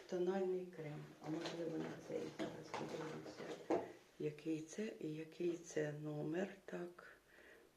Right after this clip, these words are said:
дивлюся. Так, візьмемо. Ну, напевно, візьмемо.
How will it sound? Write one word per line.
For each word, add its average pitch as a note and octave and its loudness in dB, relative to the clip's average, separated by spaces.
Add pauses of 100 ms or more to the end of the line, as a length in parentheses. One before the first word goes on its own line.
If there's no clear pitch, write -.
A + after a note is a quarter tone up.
дивлюся. D#3+ -2 (640)
Так, - -8 (1400)
візьмемо. F3 2 (2500)
Ну, G3+ 0 (140)
напевно, F3+ 0 (1800)
візьмемо. F3 0